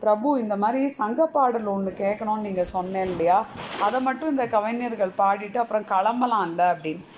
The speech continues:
I think அந்த வைத்தியர் சொல்லியிருப்பாருன்னு நினைக்கிறேன், இந்த ராஜாவை ரொம்ப ஓவர் எக்ஸைட் பண்ண வேண்டாம்னு இல்லையா, தெரியல. So, "ஆமா, ஆமா, அந்த பாட்டை பாடட்டும்" அப்படின்னு சொன்னோடனே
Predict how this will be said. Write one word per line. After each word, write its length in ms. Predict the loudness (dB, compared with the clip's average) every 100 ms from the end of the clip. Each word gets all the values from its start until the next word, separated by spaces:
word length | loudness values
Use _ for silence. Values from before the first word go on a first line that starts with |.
| -20 -10
I 120 | -6
think 120 | -2
அந்த 200 | -2 -2
வைத்தியர் 440 | -2 -2 -2 -4 -4
சொல்லியிருப்பாருன்னு 480 | -6 -6 -6 -4 -4
நினைக்கிறேன், 480 | -4 -8 -6 -6 -4
இந்த 220 | -4 -4 -6 -20 -8
ராஜாவை 480 | -2 0 0 0 0
ரொம்ப 340 | -2 -4 -2 0
ஓவர் 260 | 0 0 -2
எக்ஸைட் 440 | -6 -6 -8 -6
பண்ண 240 | -8 -6 -6
வேண்டாம்னு 680 | -6 -6 -4 -4 -4 -8 -8
இல்லையா, 320 | -2 0 -2 -6 -20 -12
தெரியல. 360 | -6 -6 -4 -6 -8 -12 -16 -16 _
So, 280 | -14 -6 -2
"ஆமா, 380 | -2 -2 -2 0
ஆமா, 440 | 0 0 -2 -2
அந்த 240 | -4 -2 -4
பாட்டை 340 | -2 -2 -4 -4
பாடட்டும்" 640 | -2 -2 -4 -4 -4 -4 -8 -20 -16 -10
அப்படின்னு 360 | -6 -4 -4 -4
சொன்னோடனே 400 | -4 -2 -2